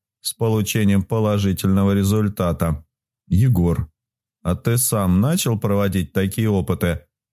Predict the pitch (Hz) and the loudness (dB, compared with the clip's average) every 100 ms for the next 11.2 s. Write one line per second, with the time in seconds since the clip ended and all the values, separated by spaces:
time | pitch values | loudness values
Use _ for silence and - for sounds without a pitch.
0 | _ _ _ _ 120 156 160 160 160 131 | _ _ _ _ 0 0 0 0 0 0
1 | 120 - 143 147 127 117 107 160 151 127 | -2 -2 -2 -2 -2 -2 -2 -2 -2 0
2 | 110 110 - 98 - 101 95 107 101 95 | 0 0 0 -2 0 -2 0 0 0 0
3 | 123 139 110 104 - _ _ _ - 170 | 0 0 0 0 -4 _ _ _ 0 0
4 | - 175 156 147 139 - 147 165 175 139 | 0 -2 -2 0 -2 -4 -2 0 2 2
5 | 82 76 - - _ _ _ _ _ _ | 2 0 -4 -10 _ _ _ _ _ _
6 | 90 87 92 87 90 90 90 82 - 123 | 0 2 2 2 2 4 2 0 0 0
7 | 135 - 120 120 123 87 90 - 92 - | 0 0 2 2 0 0 0 -2 -4 -2
8 | - 85 80 78 - _ _ _ _ _ | 0 2 2 2 -4 _ _ _ _ _
9 | _ _ _ _ _ _ _ _ _ _ | _ _ _ _ _ _ _ _ _ _
10 | - 104 135 202 202 143 131 - 110 110 | -2 0 2 0 0 0 0 -2 -2 0
11 | 98 | 0